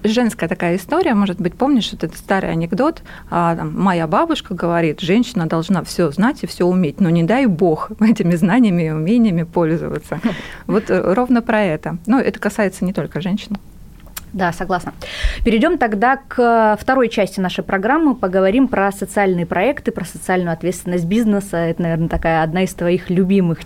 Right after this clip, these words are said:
Speaker 2: тем. А, вот один из твоих социальных проектов, проектов Центра "Быть человеком", это премия "Героям быть". Мы о ней, конечно же, регулярно рассказываем, а, но напомни, пожалуйста, слушателям нашей программы о том, что это такое и кому эта премия вручается.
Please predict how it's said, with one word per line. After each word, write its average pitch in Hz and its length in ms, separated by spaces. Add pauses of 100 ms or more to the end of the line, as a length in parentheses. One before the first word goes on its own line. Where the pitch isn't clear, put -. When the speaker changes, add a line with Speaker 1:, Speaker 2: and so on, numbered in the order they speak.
Speaker 2:
тем. 285 300 (640)
А, 185 320
вот 190 180
один 233 240
из - 120
твоих 202 240
социальных 196 440
проектов, 330 360 (100)
проектов - 340 (180)
Центра 196 320
"Быть 175 420
человеком", 247 640
это 208 300
премия 202 580
"Героям 180 560
быть". 160 480 (400)
Мы 240 160
о 226 40
ней, 190 200
конечно 185 400
же, 160 160 (160)
регулярно 180 560
рассказываем, 233 800
а, 185 320
но 233 180
напомни, 226 440
пожалуйста, 180 420
слушателям 170 480
нашей 233 240
программы 196 680
о 180 200
том, 214 260
что - 300
это 202 140
такое 247 340
и 220 40
кому 196 220
эта 233 100
премия 185 340
вручается. - 640